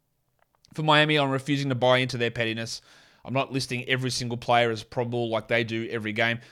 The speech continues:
Just for reference, for Monday's game, they have Hero, Butler, Strus, Oladipo, Robinson, all listed probable.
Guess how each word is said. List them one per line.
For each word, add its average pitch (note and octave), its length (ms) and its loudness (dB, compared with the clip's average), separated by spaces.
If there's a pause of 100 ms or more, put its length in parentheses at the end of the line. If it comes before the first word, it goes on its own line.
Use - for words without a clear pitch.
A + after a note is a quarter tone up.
Just E3+ 220 -2
for C3 80 0
reference, C3 420 2
for C#3 100 -4
Monday's C3 420 0
game, B2 200 2
they A#2+ 140 0
have A#2 160 0
Hero, C3+ 420 2
Butler, B2 380 0
Strus, C3 480 -4
Oladipo, A#2+ 720 0
Robinson, A#2+ 480 -2
all A#2+ 240 -6
listed A2+ 280 -6
probable. G#2+ 380 -4